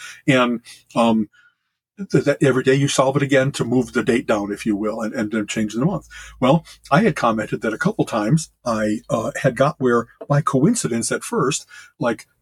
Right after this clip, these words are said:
I put the piece so that all you had to do was flip the piece, and it went from eighteen to nineteen, and the little gap in the C revealed that. So, wow, a one-second solve instead of dumping all the things out of the tray and that kind of stuff. I am blessed,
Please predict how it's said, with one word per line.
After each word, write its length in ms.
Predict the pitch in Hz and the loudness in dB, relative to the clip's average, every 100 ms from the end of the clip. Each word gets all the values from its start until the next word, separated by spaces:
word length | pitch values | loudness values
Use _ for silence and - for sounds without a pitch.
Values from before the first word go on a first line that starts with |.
| - | -4
I 100 | 120 | -4
put 280 | - 214 - | 0 0 0
the 80 | |
piece 440 | - - 170 120 - | -2 2 2 0 -6
so 180 | - 147 | -2 0
that 120 | 127 | 2
all 180 | 156 214 | 0 2
you 60 | 180 | 4
had 120 | 190 | 4
to 60 | 156 | 2
do 160 | 185 | 2
was 260 | 175 117 - | 2 0 -4
flip 400 | - - 175 196 - | -10 -2 0 0 0
the 80 | |
piece, 460 | - 247 160 123 - | -2 2 2 0 -2
and 100 | 135 | -2
it 60 | 135 | 0
went 160 | 170 | -2
from 160 | - 147 | 0 0
eighteen 280 | 175 190 151 | 0 2 0
to 80 | |
nineteen, 540 | 139 208 226 117 110 151 - - | 2 -2 -2 -2 -2 -4 -6 -2
and 100 | 127 | 0
the 80 | |
little 240 | 127 175 160 | 2 2 2
gap 280 | 156 160 156 | 2 2 2
in 100 | 131 | 0
the 80 | 120 | -2
C 360 | - 214 156 | 0 2 2
revealed 400 | 143 123 185 233 | 2 0 0 0
that. 200 | 120 113 | -4 -4
So, 120 | - 190 | 0 0
wow, 360 | 214 240 120 - - - | 2 0 -2 -8 -20 2
a 80 | 156 | 2
one-second 760 | 135 190 214 - 196 - 165 | 4 2 4 2 0 2 2
solve 400 | - 226 185 120 | 2 0 0 0
instead 280 | 117 - 135 | 0 2 0
of 100 | 120 | 2
dumping 360 | 135 135 139 127 | 0 0 0 -2
all 160 | 120 113 | 0 0
the 60 | |
things 220 | 123 120 113 | 0 0 0
out 140 | 110 | 0
of 60 | 110 | -2
the 40 | |
tray 240 | 113 123 113 | -2 -2 0
and 100 | 120 | 2
that 120 | 160 | 0
kind 180 | - 104 | -2 -10
of 60 | |
stuff. 240 | - 107 - _ _ - - - _ | -6 -8 -8 _ _ -20 -20 -20 _
I 140 | 151 170 | 2 4
am 200 | 160 120 | 4 2
blessed, 500 | 117 117 110 - | -2 -2 0 -4